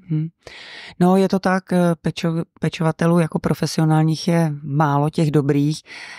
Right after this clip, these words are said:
Eh, nutno říct, že je dobrý taky, že se docela objevují mezi mladými a že se to dá učit. A možná někdy lepší, když někdo nemá dvacetiletou praxi v nějakém špatném zařízení, ale je nepopsaný list a dá se mu,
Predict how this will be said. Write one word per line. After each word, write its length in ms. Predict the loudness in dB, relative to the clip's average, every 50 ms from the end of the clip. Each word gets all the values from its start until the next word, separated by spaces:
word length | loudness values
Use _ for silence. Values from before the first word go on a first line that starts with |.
| -10 -4
Eh, 120 | 0 2 2
nutno 280 | 2 2 2 2 4
říct, 140 | 4 4 2
že 100 | 2 4
je 60 | 4
dobrý 460 | 4 2 2 2 2 2 4 2 2 0 -2 -4
taky, 300 | -8 -6 -4 -2 -2 -2
že 140 | -2 -2
se 380 | -4 -6 -8 -6 -4 -2 -2 0
docela 560 | -2 -4 -6 -4 -2 -2 0 2 2 0 0 -2 -4
objevují 400 | -4 -2 -2 -2 0 0 0 2
mezi 240 | 2 2 2 2 2
mladými 600 | 2 2 2 2 2 2 2 4 4 2 0 -2 -4 -10 -20 -20 -20 -20 -20 -20 _ _
a 240 | -2 0 2 2 2
že 160 | 0 0 -2
se 140 | -4 -4 -4
to 140 | -2 0 0
dá 280 | 2 2 2 2 0 -4 _ _ _ _ _
učit. 500 | -10 -8 -4 -2 0 0 0 -2 _ -12 -20 -20 _ _ -20 -20 -20 -20 _ _ -4
A 320 | 0 2 2 2 2 0 -2 -4
možná 420 | -2 -2 -2 0 0 0 2 2
někdy 240 | 2 2 2 2 2
lepší, 400 | 2 0 -2 -4 -4 -2 0 0
když 320 | 0 0 -2 -4 -4 -4 -2
někdo 280 | -2 0 0 2 2
nemá 280 | 2 2 2 2 2 0
dvacetiletou 680 | 0 -2 -2 -2 -4 -4 -2 0 0 0 0 0 -2 0
praxi 540 | 0 -2 -2 -2 -4 -6 -2 0 2 2 2
v 100 | 2 2
nějakém 460 | 0 0 0 0 0 0 0 0 0
špatném 500 | -2 -2 -4 -4 -2 0 0 2 2 2
zařízení, 680 | 2 2 0 0 0 2 2 4 4 4 4 2 0 -2 -8 -20 -20 -20 -20 -20 -20 -20 -20 -20 _ _ _ -6
ale 260 | -2 -2 0 0 2
je 80 | 2 2
nepopsaný 580 | 2 2 0 0 -2 -2 -2 0 2 2 4 2
list 260 | 2 0 -2 -2 -2
a 60 | 0
dá 160 | 0 0 0
se 160 | -2 -2 0
mu, 200 | 2 2 2 0